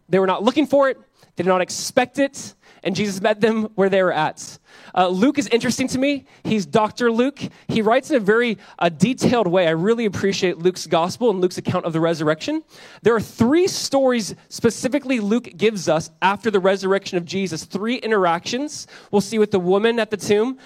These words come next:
The, the, the second one, the two men on the road to Emmaus, so that's what we're gonna look at today. And then Jesus gathered with the disciples in this room. Uh, he focuses on those three stories, and I just wanna focus in on that second one. Luke also gave us the book of Acts.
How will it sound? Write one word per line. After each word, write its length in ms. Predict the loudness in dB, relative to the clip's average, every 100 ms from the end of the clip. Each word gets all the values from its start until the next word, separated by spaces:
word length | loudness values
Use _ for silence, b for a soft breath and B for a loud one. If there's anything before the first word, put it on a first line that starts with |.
| B B
The, 80 | -10
the, 240 | 0 0
the 260 | 0 0 2
second 320 | 2 0 0
one, 280 | 2 0 0
the 100 | -4
two 340 | -2 0 0
men 300 | 0 0 0
on 100 | 0
the 100 | -2
road 300 | 2 2 0
to 120 | -2
Emmaus, 260 | 0 0 -2
so 60 | -4
that's 160 | -4
what 40 | -4
we're 60 |
gonna 120 | -2
look 100 | -2
at 140 | -4 -4
today. 380 | -2 0 0 -4 B B
And 120 | -2 0
then 140 | 0
Jesus 460 | -2 -2 0 -2 0
gathered 280 | 0 0
with 100 | -2
the 60 | -4
disciples 520 | -4 -2 -2 -2 -6
in 160 | -6 -6
this 180 | -6 -2
room. 360 | 0 0 -4 B B B
Uh, 120 | -2
he 120 | -2
focuses 500 | -2 0 0 -2 -4
on 240 | 0 0 2
those 240 | 0 -2
three 300 | -8 -4 -4
stories, 480 | -4 -2 0 0 0
and 60 | -2
I 80 |
just 180 | -2 -2
wanna 160 | -2 -2
focus 440 | 0 -2 0 -4
in 120 | 0
on 100 | 0
that 140 | -2 -6
second 380 | -6 -6 -6 -6
one. 260 | -6 -6 _ _ b b b b b
Luke 220 | 0 0 2
also 360 | 0 2 0
gave 160 | 2 2
us 80 | 0
the 100 | 0
book 160 | 0
of 80 | 2
Acts. 580 | 0 0 -6 -12 -12 -14